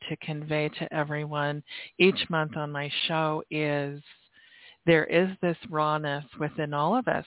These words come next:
There's this vulnerability. And, you know, it's pretty flippin' scary. It's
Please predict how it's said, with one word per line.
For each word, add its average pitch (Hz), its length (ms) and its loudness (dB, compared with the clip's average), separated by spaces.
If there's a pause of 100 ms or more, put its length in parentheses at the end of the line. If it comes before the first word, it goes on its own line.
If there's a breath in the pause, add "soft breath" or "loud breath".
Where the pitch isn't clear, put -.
(400 loud breath)
There's 160 240 6
this 151 220 4
vulnerability. 156 1160 2 (380 loud breath)
And, 208 120 6
you 240 80 8
know, 233 200 8
it's - 140 2 (120)
pretty 233 360 4
flippin' 151 400 0 (160)
scary. 165 720 -4 (1120 loud breath)
It's 175 160 6